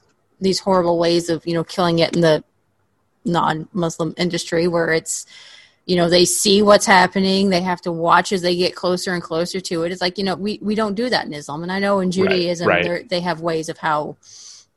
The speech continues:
Speaker 1: you know, kosher. So you've got kosher
Speaker 2: Right.
Speaker 1: and halal of, you know, how you consume things. And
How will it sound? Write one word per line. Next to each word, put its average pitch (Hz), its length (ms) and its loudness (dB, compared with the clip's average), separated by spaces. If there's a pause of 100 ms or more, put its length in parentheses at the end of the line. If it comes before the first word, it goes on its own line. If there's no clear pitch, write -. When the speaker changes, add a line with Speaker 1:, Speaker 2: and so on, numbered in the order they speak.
(640)
Speaker 1:
you 202 100 0
know, 175 160 0
kosher. 214 480 2 (440)
So - 140 -2
you've 190 140 2
got 196 160 6
kosher 214 340 2
Speaker 2:
Right. 185 100 -2
Speaker 1:
and 170 80 -4
halal 175 440 -2 (500)
of, 165 320 0 (880)
you 202 140 -2
know, 160 340 -2 (120)
how - 260 -2
you 170 220 -2
consume 302 440 0
things. - 580 -10 (120)
And 180 640 0